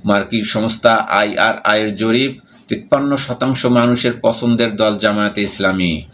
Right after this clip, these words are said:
আগামী সপ্তাহে নির্বাচন হলে বিএনপি ত্রিশ শতাংশ, জামাত ছাব্বিশ শতাংশ, এনসিপি পাঁচ শতাংশ, ইসলামী আন্দোলন বাংলাদেশ চার শতাংশ ভোট পাবে।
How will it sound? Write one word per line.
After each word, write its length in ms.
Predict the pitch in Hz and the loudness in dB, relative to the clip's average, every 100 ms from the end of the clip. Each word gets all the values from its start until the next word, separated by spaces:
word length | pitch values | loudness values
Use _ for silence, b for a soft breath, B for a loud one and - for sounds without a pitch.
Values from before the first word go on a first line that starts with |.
| B B | B B
আগামী 380 | - 98 104 104 | -4 -2 0 0
সপ্তাহে 420 | 98 101 - 104 | 0 -2 0 0
নির্বাচন 500 | 101 104 101 107 117 | 2 0 0 0 0
হলে 300 | 107 107 117 | -2 0 -2
বিএনপি 440 | 110 107 107 107 110 | 0 -2 -2 -4 -6
ত্রিশ 340 | - 110 113 | -4 -2 0
শতাংশ, 420 | 117 110 113 113 127 123 | 0 0 -2 0 2 2
জামাত 280 | 107 107 110 | 0 -2 -2
ছাব্বিশ 460 | 110 - 98 107 - | -2 0 0 -2 -4
শতাংশ, 400 | 110 113 113 113 | -2 0 0 2
এনসিপি 680 | 127 - 107 113 117 104 113 | 2 2 -2 -2 -4 -4 -4
পাঁচ 260 | - 110 | -2 -2
শতাংশ, 500 | - 120 113 117 117 131 139 139 B B B | -2 -4 -2 -2 0 0 0 -2 B B B
ইসলামী 480 | 113 - 131 135 131 | -2 0 0 2 2
আন্দোলন 440 | 120 120 123 123 | 2 4 4 2
বাংলাদেশ 540 | 110 110 117 113 120 - | 2 2 2 2 0 0
চার 140 | 113 | -2
শতাংশ 480 | - 117 113 110 110 | -4 -6 -6 -4 -4
ভোট 280 | 104 101 - | -4 -6 0
পাবে। 460 | 98 92 82 - | 0 2 -2 -4